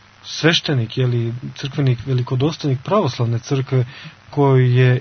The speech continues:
imao mogućnost da govori, da besedi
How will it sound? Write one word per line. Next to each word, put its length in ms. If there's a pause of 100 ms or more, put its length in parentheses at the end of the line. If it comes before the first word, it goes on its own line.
(120)
imao 320
mogućnost 560 (100)
da 320 (360)
govori, 460
da 120
besedi 580